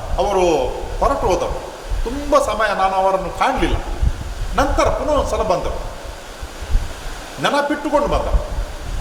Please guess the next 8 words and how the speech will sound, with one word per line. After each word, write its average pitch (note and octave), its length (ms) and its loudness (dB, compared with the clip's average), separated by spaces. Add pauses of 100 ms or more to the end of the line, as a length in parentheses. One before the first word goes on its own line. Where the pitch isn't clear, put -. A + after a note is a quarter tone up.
(360)
ಮತ್ತೆ F3 180 0
ಹೇಳಿದರು, F#3+ 460 0 (320)
"ನಾನು D#3 160 0
ಇಲ್ಲಿ E3 160 -2
ಪ್ರಾರ್ಥನೆಗೆ E3+ 580 -2
ಬರ್ತಿದ್ದೆ" D3+ 400 -2
ಅಂತ C#3+ 160 0
ಹೇಳಿಕೊಂಡು. C3+ 420 -4